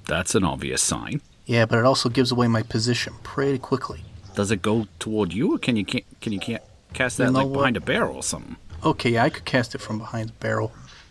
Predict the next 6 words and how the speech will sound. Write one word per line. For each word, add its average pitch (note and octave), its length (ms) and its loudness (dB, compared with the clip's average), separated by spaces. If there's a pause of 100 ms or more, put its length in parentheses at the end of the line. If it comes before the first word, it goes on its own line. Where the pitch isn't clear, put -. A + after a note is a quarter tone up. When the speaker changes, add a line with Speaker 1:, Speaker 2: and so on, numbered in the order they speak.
(100)
Speaker 2:
Yeah, A#2 360 4 (320)
I'll B2 140 6
be F3 160 2
hidden. C#3 500 2 (560)
I C#3 600 4 (220)
attack - 760 0